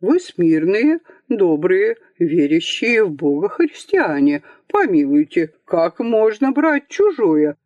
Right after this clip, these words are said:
Землю, например, лес, зерно из кладовой. А что говорит заповедь Господня? М,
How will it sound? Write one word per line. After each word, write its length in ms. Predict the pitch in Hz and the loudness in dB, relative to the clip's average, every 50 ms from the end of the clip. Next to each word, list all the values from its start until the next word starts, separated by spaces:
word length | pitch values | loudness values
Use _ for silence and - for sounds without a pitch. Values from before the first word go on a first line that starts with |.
| _ _ - | _ _ -4
Землю, 580 | 170 151 160 160 156 151 165 185 208 220 247 277 | -4 -2 0 0 2 2 2 2 0 0 2 2
например, 580 | 294 262 - - 254 247 226 220 233 220 226 | 0 0 -2 -4 -4 -2 -2 0 0 2 2
лес, 540 | 311 285 202 180 156 156 180 202 - - - _ - | 0 0 0 0 0 0 0 -2 -4 -10 -20 _ -4
зерно 520 | 359 415 440 392 254 175 175 156 156 160 | 0 0 0 2 2 2 2 2 2 2
из 160 | 175 208 - - | 0 0 -2 -4
кладовой. 720 | - 294 294 302 247 294 294 294 269 277 277 269 269 - _ _ _ _ _ _ _ _ _ _ _ - | -2 0 0 2 2 0 0 0 0 0 0 -2 -2 -6 _ _ _ _ _ _ _ _ _ _ _ -4
А 160 | 214 202 226 | -4 -2 -4
что 460 | - - - - - 202 175 190 190 | -4 -8 -8 -4 -2 0 0 0 2
говорит 580 | 208 233 262 294 294 302 311 330 320 294 294 262 | 0 0 2 2 0 2 2 0 0 0 0 0
заповедь 600 | 320 320 311 311 311 - 339 330 320 320 294 285 | 0 0 0 0 -2 0 2 2 2 2 2 0
Господня? 880 | 269 330 320 302 - - - - 320 320 311 269 247 277 294 302 294 - _ _ _ _ _ _ _ - | 0 -2 -2 -2 -6 -10 -4 -2 0 0 0 2 2 2 0 0 -2 -4 _ _ _ _ _ _ _ -4
М, 600 | 202 208 214 202 196 185 165 165 165 165 170 170 | -2 0 0 2 2 2 4 4 4 2 0 -2